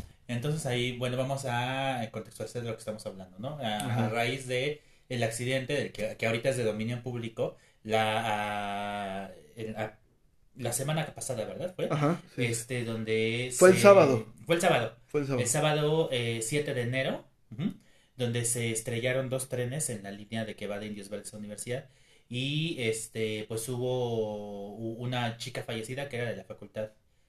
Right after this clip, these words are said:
Speaker 1: de Artes y Diseño de la unam, varios heridos. Y bueno, pues la, el servicio de Indios Verdes a Guerrero estuvo suspendido al, al menos dos días.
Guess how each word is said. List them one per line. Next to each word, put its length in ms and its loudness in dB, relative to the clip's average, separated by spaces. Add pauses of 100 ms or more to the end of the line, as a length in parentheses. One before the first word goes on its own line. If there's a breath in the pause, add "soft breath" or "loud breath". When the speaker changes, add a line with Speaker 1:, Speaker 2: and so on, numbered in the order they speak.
(140)
Speaker 1:
de 140 0
Artes 280 -2
y 40 -6
Diseño 360 -6
de 120 -2
la 100 -4
unam, 360 -4 (420 soft breath)
varios 420 4
heridos. 600 -2 (320)
Y 520 0
bueno, 280 0
pues 220 -2
la, 360 0
el 80 -2
servicio 420 -4
de 80 -4
Indios 240 -4
Verdes 240 -6
a 80 -6
Guerrero 280 -6
estuvo 280 -8
suspendido 500 -8
al, 160 -10
al 200 -4
menos 300 -8
dos 180 -8
días. 340 -18